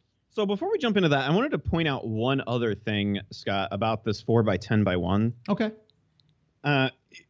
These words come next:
Speaker 1: knowing what the market is, and this, it doesn't matter what your market is,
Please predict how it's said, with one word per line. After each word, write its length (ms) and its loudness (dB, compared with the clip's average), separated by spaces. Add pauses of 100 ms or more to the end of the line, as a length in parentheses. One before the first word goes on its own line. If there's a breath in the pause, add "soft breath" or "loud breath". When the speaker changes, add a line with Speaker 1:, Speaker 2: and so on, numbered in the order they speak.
(100)
Speaker 1:
knowing 400 8
what 160 0
the 80 0
market 400 2
is, 200 0
and 120 0
this, 160 -2
it 400 -10
doesn't 260 4
matter 240 2
what 240 -2
your 80 -6
market 260 -6
is, 360 -4